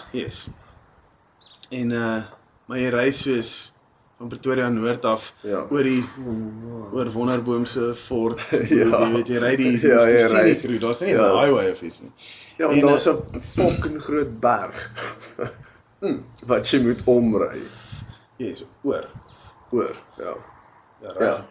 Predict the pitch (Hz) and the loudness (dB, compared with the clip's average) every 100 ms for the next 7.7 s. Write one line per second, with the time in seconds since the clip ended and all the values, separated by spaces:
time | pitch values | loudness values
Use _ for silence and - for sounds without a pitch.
0 | 90 107 101 80 87 90 104 104 110 - | _ -10 -8 -8 -8 -10 -6 -6 -6 -8
1 | 127 151 - - - - 139 - 135 - | -2 2 2 0 -8 -8 -6 -2 -2 -4
2 | 98 - 113 - - 160 - 139 123 131 | -10 -8 -4 -2 0 0 2 -2 0 6
3 | 127 117 92 127 123 110 110 113 101 67 | 8 6 4 0 2 2 4 2 0 -6
4 | 62 - - - 80 76 - - 135 135 | -8 -10 -18 -18 -16 -16 -16 -10 -2 2
5 | 165 147 120 131 143 156 156 147 123 - | 4 4 2 -4 -4 -2 -2 -2 -6 -14
6 | - - - - - - - - - - | -18 -18 -20 -20 -20 -20 -20 -20 -20 -20
7 | - - - 123 120 117 | -20 -20 -8 -2 0 2